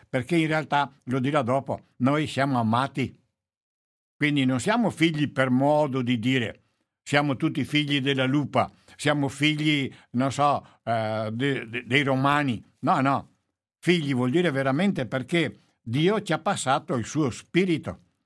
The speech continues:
E Dio che è spirito e passa il suo spirito, passa se stesso. Quindi tutti noi abbiamo lo spirito di Dio, perché siamo amati da Dio.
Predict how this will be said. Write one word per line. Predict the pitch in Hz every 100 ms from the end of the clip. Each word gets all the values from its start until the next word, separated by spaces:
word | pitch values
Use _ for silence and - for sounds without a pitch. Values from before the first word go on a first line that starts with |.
| _ _ _ _ _ _ _ _
E | 139 143 131 127 110
Dio | 175 180 -
che | - 139
è |
spirito | 120 - 156 139 -
e | 113 104
passa | 151 175 131 120
il | 110
suo | - 143 123
spirito, | - 139 127 127 170 - - _ _ _
passa | 160 165 160
se | - 143
stesso. | - 156 170 135 - _ _ _ _ _
Quindi | 165 156 123 -
tutti | 240 220 165
noi | 156 147 127 180 - _ _ _ _ _ _ _ _ _ _ _ _ _
abbiamo | 113 101 135 180 165
lo | 127
spirito | 110 - - 175 165 143 123
di | 107 98
Dio, | 95 90
perché | 113 127
siamo | 120 143 135
amati | 123 135 139 139
da | 123
Dio. | 95